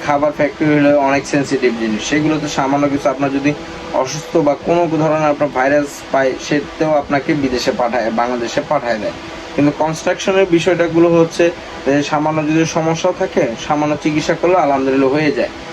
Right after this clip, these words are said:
ঠিক আছে, সে বাংলাদেশে পাঠায় না বা কোনো ইয়ে করে না। But কনস্ট্রাকশনের সুবিধাগুলো কি? যেমন হচ্ছে যেহেতু উনি থেকে আসছেন, আহ, উনি যেমন হচ্ছে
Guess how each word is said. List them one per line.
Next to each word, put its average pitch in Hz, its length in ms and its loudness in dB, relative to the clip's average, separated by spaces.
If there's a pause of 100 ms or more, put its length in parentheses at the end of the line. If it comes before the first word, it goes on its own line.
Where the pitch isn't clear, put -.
(300)
ঠিক 202 140 2
আছে, 143 340 2 (140)
সে - 140 -2
বাংলাদেশে 135 540 0
পাঠায় 147 280 0
না 170 120 2
বা 127 280 2 (360)
কোনো 160 180 4
ইয়ে 175 200 6
করে 143 260 0
না। 110 80 -4 (120)
But 123 100 0 (280)
কনস্ট্রাকশনের 180 600 0
সুবিধাগুলো 175 680 4
কি? 185 160 4 (520)
যেমন 151 320 2
হচ্ছে 151 440 2
যেহেতু 147 300 2
উনি 156 160 2
থেকে 156 300 2
আসছেন, 143 360 0 (500)
আহ, 120 440 4
উনি 135 240 4
যেমন 135 560 2
হচ্ছে 131 240 -2